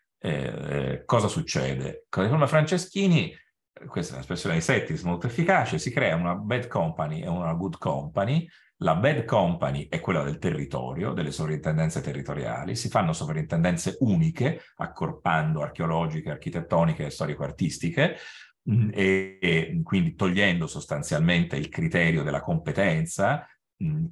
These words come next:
per questioni numeriche i sovrintendenti si trovano quasi sempre a essere architetti, e,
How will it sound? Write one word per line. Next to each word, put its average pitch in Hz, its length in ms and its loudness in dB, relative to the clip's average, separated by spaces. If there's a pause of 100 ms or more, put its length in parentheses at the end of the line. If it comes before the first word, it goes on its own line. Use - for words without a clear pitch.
(120)
per 92 160 -2
questioni 90 380 -2
numeriche 90 640 0
i 80 260 -6
sovrintendenti 80 800 2
si 71 100 -10
trovano 78 260 -4
quasi 76 200 -2
sempre 78 280 0
a - 40 -2
essere 67 240 -2
architetti, 73 760 -2 (920)
e, - 320 2